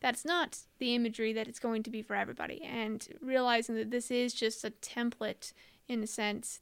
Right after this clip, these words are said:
that this, this is the feeling that you're going to wanna find. And whatever imagery conjures that for you, whatever, um,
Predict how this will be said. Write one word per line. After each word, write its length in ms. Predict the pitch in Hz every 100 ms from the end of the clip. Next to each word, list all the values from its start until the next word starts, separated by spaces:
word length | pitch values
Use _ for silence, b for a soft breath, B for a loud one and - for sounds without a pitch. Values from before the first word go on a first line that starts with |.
| -
that 420 | 110 202 - - 349
this, 260 | - 240 -
this 280 | 240 254 262
is 160 | 254
the 100 | 233
feeling 680 | 220 240 233 226 208 - 220 - - b -
that 140 | 233
you're 100 | 233
going 180 | 214 214
to 80 | -
wanna 160 | -
find. 400 | 214 - - -
And 100 | -
whatever 320 | 233 247 233 -
imagery 420 | - 247 220 220
conjures 420 | - 220 220 220
that 200 | 220 208
for 80 | -
you, 180 | 220 220
whatever, 400 | 214 214 214 220 b b b b -
um, 520 | 233 226 214 214 214